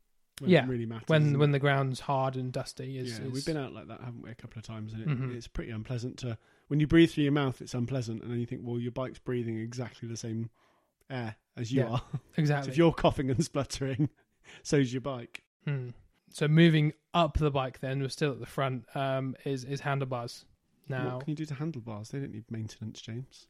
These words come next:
Speaker 2: They don't need maintenance, but they need observation.
Speaker 1: Why?
Speaker 2: <laughs> Because occasionally there is a
Speaker 1: <laughs>
Speaker 2: slight possibility that your bike might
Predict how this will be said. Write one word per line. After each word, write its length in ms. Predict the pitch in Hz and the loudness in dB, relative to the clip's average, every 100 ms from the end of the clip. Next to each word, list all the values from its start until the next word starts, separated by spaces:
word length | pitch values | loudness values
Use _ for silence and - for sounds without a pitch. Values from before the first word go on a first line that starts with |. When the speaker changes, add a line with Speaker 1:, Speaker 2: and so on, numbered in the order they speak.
| _ | _
Speaker 2:
They 100 | 175 | 6
don't 200 | 185 214 | 8 8
need 200 | 202 208 | 6 6
maintenance, 540 | 175 190 185 - 135 - | 8 8 6 2 -2 -2
but 120 | 143 | -2
they 120 | 147 | 2
need 440 | 156 165 151 139 - _ _ _ _ | 4 4 2 -2 -12 _ _ _ _
observation. 880 | 160 143 - 143 147 151 - 123 139 - _ _ _ _ _ _ _ - | 0 2 2 4 4 2 0 -8 -12 -16 _ _ _ _ _ _ _ -16
Speaker 1:
Why? 260 | 101 107 123 - | -12 -12 -14 -4
Speaker 2:
<laughs> 60 | 165 - - - - - | -4 -4 -20 -20 -20 0
Because 480 | 165 - 190 165 - - - _ _ | 0 4 4 4 0 -14 -20 _ _
occasionally 880 | - - 196 190 139 135 123 120 151 - | -6 4 6 6 6 0 0 -4 -4 0
there 200 | 143 147 | 4 4
is 120 | 143 | 4
a 180 | 139 139 131 - | 2 2 0 -6
Speaker 1:
<laughs> 140 | - - | -16 -8
Speaker 2:
slight 580 | - - - 160 156 131 | -6 -4 2 4 4 2
possibility 760 | 147 - 135 139 123 131 123 127 | -2 -2 -2 -4 -4 -10 -12 -10
that 160 | 131 - _ _ _ _ 160 | -12 -14 _ _ _ _ 0
your 180 | 156 | 2
bike 360 | 139 151 147 - | 2 0 0 -4
might 460 | 143 135 131 - | -6 -6 -6 -10